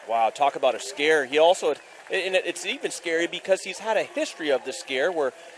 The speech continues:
you know, just a, a couple of years ago, actually ha-, had a heart attack and, and drove himself to the hospital because he was experiencing chest pain. And I had a chance to talk with him before the game today, and he said, "Look, I was feeling that same little bit of tightness. I was feeling it in my chest over,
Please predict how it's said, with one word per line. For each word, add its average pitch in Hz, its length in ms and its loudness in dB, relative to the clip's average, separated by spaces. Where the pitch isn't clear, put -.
you 143 80 -10
know, 147 100 0
just - 280 -6
a, 139 180 2
a 135 60 -2
couple 196 320 -4
of 143 60 -6
years 196 280 -10
ago, 110 300 -2
actually 156 400 -8
ha-, 135 160 0
had 143 160 -2
a 131 80 0
heart 254 200 0
attack 107 340 -10
and, 135 180 -8
and 127 140 -8
drove 185 260 -2
himself 123 480 -4
to 143 100 -8
the 127 100 -2
hospital 190 600 -6
because 147 260 -12
he 135 60 -16
was 127 140 -14
experiencing 165 560 -10
chest 220 300 -8
pain. 139 140 -8
And 143 80 -4
I 208 40 -8
had 226 100 -6
a - 40 -16
chance 196 280 -6
to - 80 -20
talk 175 320 -6
with 160 100 -14
him 135 80 -12
before 143 260 -8
the 151 80 -8
game 156 180 -8
today, 190 260 -4
and 190 80 -8
he 139 60 -14
said, 151 220 -4
"Look, 147 160 -4
I 123 80 0
was 123 160 -4
feeling 170 280 -8
that 127 120 -8
same 175 440 -10
little 180 160 -6
bit 170 140 -6
of 156 80 -6
tightness. 165 460 -6
I 117 60 -6
was 113 200 -12
feeling 202 280 -8
it 139 100 -8
in 143 100 -10
my 131 100 -8
chest 233 380 -8
over, 143 280 -6